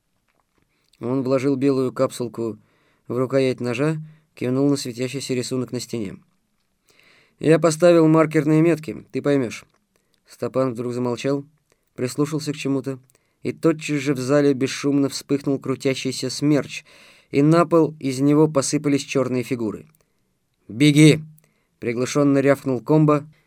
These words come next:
вскакивая и одним прыжком преодолевая расстояние между Пановым и группой Оллербата. «Я их задержу!» Засверкали вспышки, по залу заскакали ослепительные взрывающиеся шары и струи огня.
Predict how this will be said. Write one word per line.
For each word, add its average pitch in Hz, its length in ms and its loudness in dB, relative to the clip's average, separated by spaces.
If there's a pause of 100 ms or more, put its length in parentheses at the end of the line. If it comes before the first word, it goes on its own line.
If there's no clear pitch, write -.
(180)
вскакивая 143 840 0
и 156 100 4
одним 151 340 4
прыжком 151 460 0
преодолевая 143 640 4
расстояние 135 580 0
между 123 320 -2
Пановым 139 500 2 (240)
и 131 120 -2
группой 151 480 4
Оллербата. 120 640 -2 (260)
«Я 170 200 10
их 147 60 8
задержу!» 147 440 6 (1040)
Засверкали 117 540 -4
вспышки, 127 520 -6 (680)
по 131 140 0
залу 139 300 4
заскакали 123 720 -2
ослепительные 127 760 -4
взрывающиеся 120 800 -4
шары 120 360 -2
и 156 160 -10
струи 120 440 -6
огня. 104 420 -10